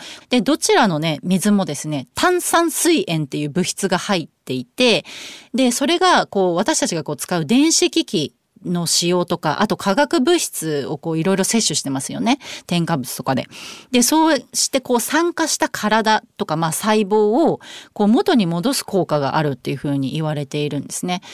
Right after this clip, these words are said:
で、あの、ボルジョミはすごく硫黄の味、結構癖がある味がするんですけども、ナベグラビは比較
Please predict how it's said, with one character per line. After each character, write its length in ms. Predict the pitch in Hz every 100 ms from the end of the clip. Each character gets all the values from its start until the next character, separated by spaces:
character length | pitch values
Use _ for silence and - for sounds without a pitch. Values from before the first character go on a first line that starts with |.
| - - -
で、 100 | 214
あ 60 | 214
の、 100 | 202
ボ 160 | 214
ル 140 | 302 370
ジ 100 | 392
ョ 60 |
ミ 160 | 370 359
は 340 | 370 302 175
す 320 | 170 - 196
ご 160 | 208 320
く 120 | -
硫 340 | 175 175 202 208
黄 40 |
の 120 | 202
味、 340 | 196 165 190 -
結 200 | - 277
構 120 | - 165
癖 260 | - 214
が 160 | 180 151
あ 60 |
る 140 | 151 139
味 200 | 147 156
が 100 | 151
す 120 | 160
る 100 | 151
ん 60 | 139
で 80 |
す 100 | 147
け 120 | - 156
ど 100 | 175
も、 280 | 233 208
ナ 160 | 190 254
ベ 140 | 381
グ 100 | 381
ラ 80 | 415
ビ 100 | 262
は 60 | 160
比 100 |
較 100 | -